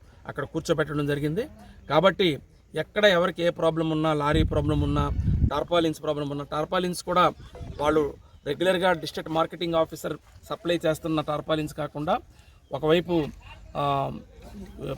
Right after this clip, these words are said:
పర్-, పర్చేసింగ్ ఏజెన్సీస్ ద్వారా కూడా టార్పాలిన్స్ కొనే ఏర్పాటు కూడా ఈసారి చేయడం జరిగింది. అకాల వర్షాలు వచ్చే అవకాశం ఉంది కాబట్టి రైతులు కూడా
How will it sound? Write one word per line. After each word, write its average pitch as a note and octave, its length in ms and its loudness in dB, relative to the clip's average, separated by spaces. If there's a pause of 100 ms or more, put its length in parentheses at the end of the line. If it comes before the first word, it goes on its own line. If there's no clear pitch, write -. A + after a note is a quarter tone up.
పర్-, - 460 -10
పర్చేసింగ్ G3 460 2
ఏజెన్సీస్ F3+ 500 0
ద్వారా E3 220 4
కూడా D#3+ 340 2 (360)
టార్పాలిన్స్ D#3+ 480 0
కొనే D#3 260 -2
ఏర్పాటు D#3 240 -6
కూడా F3+ 180 -2
ఈసారి D3+ 340 -2
చేయడం C#3 200 -10
జరిగింది. D3 380 -4 (460)
అకాల G3 300 6
వర్షాలు F3+ 440 2
వచ్చే E3 480 0 (360)
అవకాశం F3+ 400 -2
ఉంది E3+ 160 -2
కాబట్టి D#3+ 320 2
రైతులు E3+ 300 -2
కూడా E3+ 320 2